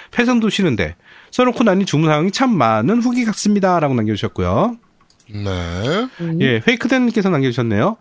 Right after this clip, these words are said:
Speaker 1: "이번 방송 잘 들었습니다. 플스포 프로 살 예정이었으나 몰래 몰래 조금씩 모아두던 용돈들이 차수비로 몽땅 깨져버렸습니다."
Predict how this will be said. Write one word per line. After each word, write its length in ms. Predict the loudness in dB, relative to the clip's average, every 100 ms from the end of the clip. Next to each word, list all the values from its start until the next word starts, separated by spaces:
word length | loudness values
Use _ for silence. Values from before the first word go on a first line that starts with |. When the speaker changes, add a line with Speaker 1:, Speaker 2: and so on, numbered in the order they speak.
| -16 -12 -2
Speaker 1:
"이번 240 | 0 2
방송 200 | 2 2
잘 180 | 0 0
들었습니다. 480 | 0 -2 0 2 2
플스포 440 | 0 -2 0 -2
프로 160 | 0 0
살 220 | 2 2
예정이었으나 800 | 2 2 2 0 2 2 2 -2 _ -20 -2
몰래 260 | 2 4 4
몰래 240 | 4 2
조금씩 340 | 2 0 0 2
모아두던 440 | 2 2 0 0
용돈들이 640 | 0 0 0 2 0 0 -6 -18 -8
차수비로 460 | -2 0 2 2 2
몽땅 340 | 0 0 0
깨져버렸습니다." 760 | 2 2 2 0 0 0 -2